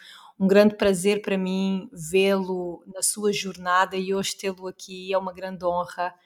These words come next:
ter este homem da nova era. Bem-vindo, Fábio.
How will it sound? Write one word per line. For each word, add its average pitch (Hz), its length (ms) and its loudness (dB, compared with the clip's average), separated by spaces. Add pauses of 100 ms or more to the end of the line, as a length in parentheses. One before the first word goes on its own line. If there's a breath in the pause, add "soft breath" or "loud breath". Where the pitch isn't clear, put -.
(200 soft breath)
ter 175 180 -6
este 180 240 -4
homem 180 260 0
da 170 100 -12
nova 175 300 -8
era. 170 260 -4
Bem-vindo, 180 560 -8
Fábio. 165 560 0